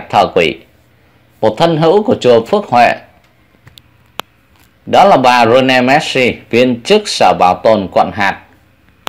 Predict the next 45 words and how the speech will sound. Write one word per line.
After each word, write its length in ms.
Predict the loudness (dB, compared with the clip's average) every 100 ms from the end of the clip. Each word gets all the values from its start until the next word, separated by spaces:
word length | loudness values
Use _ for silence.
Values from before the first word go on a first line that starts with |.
| -20 _ _ _ _ _ -6
Pierce, 500 | 0 2 0 -4 -14 _
cho 160 | -2 0
biết 320 | 2 0 0
là 80 | -2
các 160 | -2 -2
sư 220 | -2 -2 2
cô 260 | 2 2
sợ 340 | 0 0 0 0
bị 160 | -2 -2 -2
trả 140 | -2 0
thù 240 | 0 0 -6 _ _ _
nên 160 | -4 -2
đã 100 | 0
không 220 | 0 -2
dám 300 | 0 0 0
lên 260 | 0 0 0
tiếng 320 | 0 0 -2
trước 200 | 0 0 0
truyền 200 | -2 -2
thông 200 | 0 2
địa 120 | 0
phương. 260 | 2 0 0 -6 -20 _ _ _ _ _
Lên 220 | -2 0
tiếng 160 | 0 0
thay 120 | 0
họ, 420 | 2 2 2 -2 -14 -2
bà 200 | 0 2
Mercier 560 | 0 -2 0 2 2 0
cho 140 | 0
biết 240 | 2 0 -2 -4
đây 220 | 0 2
là 60 |
một 280 | 0 -2 -2
bức 220 | -4 -2
tượng 220 | 0 0 0
hộ 200 | -2 -2
pháp 260 | -4 -4 -4 -6 -20 _ _
được 280 | 0 0 0
chạm 260 | 0 0 -2
trổ 200 | 0 0
bằng 260 | 0 -2 -2
tay 360 | -2 0 -2 -4
ở 80 | -6
Việt 180 | -4 -2
Nam 280 | -2 -2